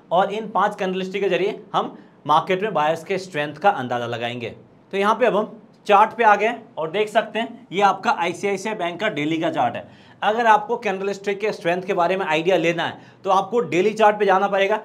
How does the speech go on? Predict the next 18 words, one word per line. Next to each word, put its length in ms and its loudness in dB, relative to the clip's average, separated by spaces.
क्योंकि 320 -2
डेली 300 0
चार्ट 500 2
एक 180 0
आपका 280 4
मैच्योर 500 -2
चार्ट 240 2
होता 180 0
है, 80 0
जहां 180 -2
पे 160 -6
कैंडलस्टिक 580 -4
को 60 -2
अच्छा 240 0
खासा 260 -2
टाइम 240 -2
मिलता 220 0
है 280 -6